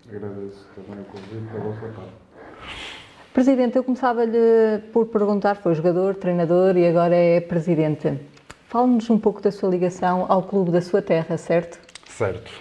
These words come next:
Speaker 1: Eu sou de Serva, eh, comecei nas camadas jovens, eh, tive cerca de dez anos seguidos a jogar, depois, eh, fui para o Vidago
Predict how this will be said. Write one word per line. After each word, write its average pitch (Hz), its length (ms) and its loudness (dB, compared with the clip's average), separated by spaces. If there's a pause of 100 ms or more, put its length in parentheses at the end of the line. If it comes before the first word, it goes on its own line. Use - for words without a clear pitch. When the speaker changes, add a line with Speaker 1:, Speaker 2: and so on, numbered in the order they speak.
(140)
Speaker 1:
Eu 110 340 2
sou 110 200 0
de 113 60 -4
Serva, 151 440 -2 (360)
eh, 107 500 2
comecei 110 420 -2
nas 107 160 -4
camadas 101 460 -2
jovens, 127 560 -4 (380)
eh, 110 560 2 (120)
tive 104 720 0 (960)
cerca 110 460 2
de 104 1700 -4
dez 107 240 4
anos 110 500 -4 (200)
seguidos 113 420 -4
a 107 80 2
jogar, 120 380 2
depois, 139 880 -4 (760)
eh, 120 720 0
fui 117 120 0
para 113 140 2
o 110 40 4
Vidago 120 460 0